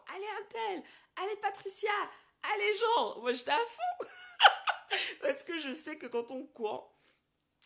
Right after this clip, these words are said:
quand on est sur une course, en fait, ça fait vraiment du bien d'avoir quelqu'un qui dit ton prénom. Tu, enfin, je sais pas, c'est comme si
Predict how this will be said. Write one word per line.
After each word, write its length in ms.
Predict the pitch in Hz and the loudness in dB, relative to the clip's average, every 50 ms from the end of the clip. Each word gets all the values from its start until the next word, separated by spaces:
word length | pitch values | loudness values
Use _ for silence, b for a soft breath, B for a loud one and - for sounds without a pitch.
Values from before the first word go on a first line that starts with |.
| - - - | -12 -10 -8
quand 200 | 247 226 220 226 | -8 -8 -8 -8
on 120 | 220 247 | -8 -8
est 60 | 285 | -6
sur 240 | 320 - 349 302 262 | -4 -4 -4 -4 -6
une 120 | 233 226 208 | -8 -10 -10
course, 280 | - 226 196 196 - | -10 -8 -6 -4 -4
en 100 | 202 175 | -6 -6
fait, 260 | 175 - 196 185 185 - B B B B B B | -8 -8 -8 -8 -8 -10 B B B B B B
ça 160 | - - 208 | -8 -8 -8
fait 200 | 196 - 226 202 | -8 -8 -8 -8
vraiment 560 | 175 160 - - - 220 226 226 226 226 226 226 | -8 -10 -12 -12 -8 -8 -8 -8 -8 -10 -12 -10
du 200 | 226 202 196 196 | -10 -12 -12 -14
bien 500 | 170 165 - 160 160 185 175 170 170 - - | -14 -14 -12 -10 -6 -4 -4 -6 -6 -10 -10
d'avoir 440 | 180 190 180 180 175 165 165 - - | -8 -8 -8 -6 -8 -10 -10 -12 -10
quelqu'un 480 | - 233 208 190 - - 190 190 196 | -8 -8 -8 -8 -6 -8 -8 -8 -8
qui 220 | 202 - - - 196 | -12 -16 -20 -20 -20
dit 380 | 180 165 160 175 214 233 233 - | -16 -10 -8 -8 -8 -8 -12 -14
ton 180 | 247 220 202 | -14 -14 -14
prénom. 360 | 240 - - 196 196 202 202 202 202 B B B B B B _ | -14 -10 -10 -8 -8 -8 -10 -14 -16 B B B B B B _
Tu, 100 | - - - - - - | -10 -10 -10 -10 -14 -12
enfin, 280 | - - 302 269 - - B B B B B B _ _ _ _ | -6 -2 -2 -2 -2 -4 B B B B B B _ _ _ _
je 80 | - - | -10 -6
sais 100 | - 453 | -2 0
pas, 60 | 508 | 0
c'est 140 | - - 403 | 0 0 0
comme 100 | 370 349 | -4 -4
si 200 | - - - 508 | -4 -4 -4 -4